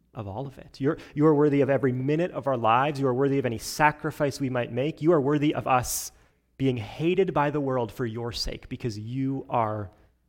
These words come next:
glorious. And you have done far more than we could ever even imagine to begin to repay. And so we just ask now that as we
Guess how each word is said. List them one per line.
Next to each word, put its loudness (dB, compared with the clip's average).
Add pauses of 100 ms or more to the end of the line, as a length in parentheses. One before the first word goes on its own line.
(120)
glorious. -14 (1300)
And -4
you 0
have -4
done -4
far -6
more -12
than -10
we -8
could -10
ever -6
even -6
imagine -12
to -16
begin -8
to -12
repay. -14 (3000)
And -6
so -2
we 0
just -2
ask -2
now -2
that 0
as -2
we -4